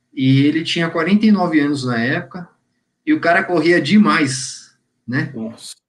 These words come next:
Speaker 1: Então, e-, eu via isso, e eu vejo também até o, o meu pai, que também é uma pessoa muito ativa, como um grande exemplo de que, meu, a gente não é velho, né? E essa questão de ser velho ou novo realmente vai mais da pessoa, da atitude da pessoa,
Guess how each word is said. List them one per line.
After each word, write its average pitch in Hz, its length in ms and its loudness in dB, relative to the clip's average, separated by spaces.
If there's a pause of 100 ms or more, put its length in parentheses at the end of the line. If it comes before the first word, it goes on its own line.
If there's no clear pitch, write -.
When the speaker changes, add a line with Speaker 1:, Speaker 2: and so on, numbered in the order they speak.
(140)
Speaker 1:
Então, 240 360 -4
e-, 170 220 -6
eu 190 160 0
via 196 300 2
isso, 220 460 2
e 170 240 -2
eu 180 100 -6
vejo 202 260 0
também 180 280 -8
até 196 260 -2
o, - 180 -2 (220)
o 156 120 -2
meu 160 200 2
pai, 160 300 0
que - 120 -14
também 147 240 0
é 165 40 -4
uma 156 140 -6
pessoa 143 280 -4
muito 139 260 0
ativa, - 680 0 (400)
como 196 200 0
um 196 60 4
grande 214 280 4
exemplo 202 440 0
de 190 140 -4
que, 180 480 -8
meu, 196 180 0
a 156 80 0
gente 190 280 -6
não 196 140 -4
é 214 100 2
velho, 156 460 -2 (160)
né? 131 360 -6 (480)
E 139 340 -4
essa 147 220 -6
questão 170 320 -4
de 160 100 -4
ser 151 200 -2
velho 147 280 0
ou 127 60 2
novo 151 320 2
realmente 160 400 -6
vai 160 280 -6 (260)
mais 214 260 0
da 226 120 0
pessoa, 165 580 -2
da 143 100 0
atitude 156 520 -2
da 170 120 0
pessoa, 160 640 -4